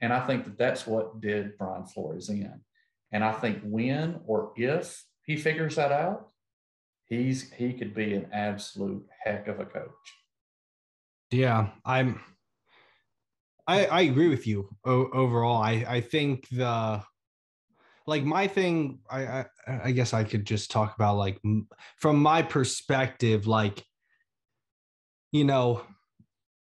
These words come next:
Speaker 2: I, I, how, how do I say this? I'm trying to figure out the right way to put my words together. Like, with Flores,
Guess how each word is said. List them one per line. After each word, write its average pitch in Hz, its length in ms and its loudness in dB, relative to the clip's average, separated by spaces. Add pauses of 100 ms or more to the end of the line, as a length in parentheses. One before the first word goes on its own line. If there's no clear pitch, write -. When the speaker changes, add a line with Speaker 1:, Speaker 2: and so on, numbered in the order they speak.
(180)
Speaker 2:
I, 147 180 2
I, 135 460 -2 (800)
how, 131 240 -6
how 120 120 -2
do 110 80 -2
I 104 80 -2
say 101 180 -6
this? 98 140 -6
I'm 110 100 2
trying 113 200 2
to 101 60 0
figure 110 200 0
out 104 120 0
the 110 80 -2
right 104 220 0
way 110 140 0
to 104 80 -2
put 127 200 -2
my 113 160 0
words 123 420 0
together. 117 300 0
Like, 123 240 2
with 151 180 0
Flores, 165 880 0